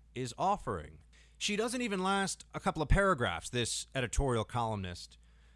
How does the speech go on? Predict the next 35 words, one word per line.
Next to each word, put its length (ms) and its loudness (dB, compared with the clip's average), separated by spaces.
Uh, 240 -8
she 160 -8
doesn't 280 -2
even 260 -2
go 420 2
more 240 0
than 120 -2
a 60 -2
few 240 -2
sentences. 560 -4
Her 80 -2
name 140 0
is 120 -4
Lisa 540 0
Barrett, 540 0
uh, 180 -4
who's 180 -2
a 120 0
professor 600 -2
of 80 -4
psychology 840 -2
at 140 -8
Northeastern 440 -4
University. 520 -4
By 240 -2
the 100 -4
way, 260 -2
as 260 0
an 80 -4
aside, 520 -2
as 100 -6
I've 200 -4
told 200 -2
you 60 -4
before, 540 -2